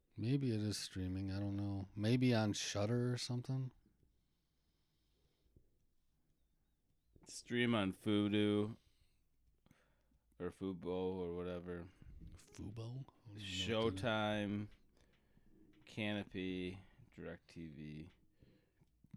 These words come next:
Speaker 2: But yeah, you can buy it on Vudu for twelve ninety-nine, rent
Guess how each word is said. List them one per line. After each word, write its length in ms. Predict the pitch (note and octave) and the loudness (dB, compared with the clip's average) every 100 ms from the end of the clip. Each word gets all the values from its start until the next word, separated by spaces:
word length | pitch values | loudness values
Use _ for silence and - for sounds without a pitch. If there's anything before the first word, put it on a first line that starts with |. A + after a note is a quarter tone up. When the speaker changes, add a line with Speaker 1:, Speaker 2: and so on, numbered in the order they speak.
| - _ - - | -20 _ -20 -12
Speaker 2:
But 140 | F#2+ F#2 | -4 0
yeah, 120 | F2 | 0
you 60 | F2+ | 0
can 180 | A2 | -2
buy 240 | F#2 F#2 F#2 | 0 0 0
it 80 | F2 | 0
on 120 | E2+ | -4
Vudu 320 | D2+ D#2+ E2+ D#2+ | -6 -6 -6 -8
for 140 | D#2+ | -10
twelve 280 | - D2 C#2 | -8 -8 -8
ninety-nine, 640 | C#2+ D2+ C#2 C#2 C#2+ D2+ | -8 -8 -8 -10 -10 -10
rent 280 | C#2 C2 C2+ | -12 -12 -12